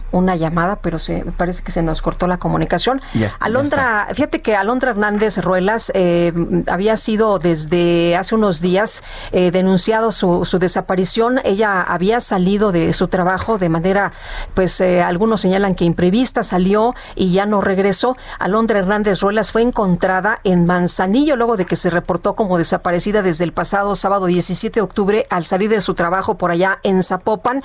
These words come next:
Speaker 1: Y Consuelo Ruelas, mamá de Alondra, está en la línea telefónica para platicar con nosotros. Fue encontrada ayer, se dio a conocer por parte de la Fiscalía Alondra,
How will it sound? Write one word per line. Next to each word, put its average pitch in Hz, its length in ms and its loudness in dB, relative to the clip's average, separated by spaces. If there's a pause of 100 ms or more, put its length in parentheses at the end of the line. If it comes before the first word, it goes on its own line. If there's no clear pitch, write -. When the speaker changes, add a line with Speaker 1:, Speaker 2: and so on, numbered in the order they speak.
(320)
Speaker 1:
Y 233 140 -2
Consuelo 277 500 0
Ruelas, 277 520 0
mamá 233 300 0
de 240 240 2
Alondra, 247 720 2 (320)
está 202 240 0
en 262 60 0
la 247 80 0
línea 247 180 2
telefónica 233 580 -2
para 190 200 0
platicar 190 400 -2
con 214 180 0
nosotros. 254 640 0
Fue 262 300 0
encontrada 214 720 0
ayer, 208 440 2
se 233 140 0
dio 220 80 2
a 226 40 0
conocer 220 380 -2
por 202 160 -2
parte 214 280 -4
de 190 80 2
la 180 160 2
Fiscalía 208 840 0 (300)
Alondra, 226 680 2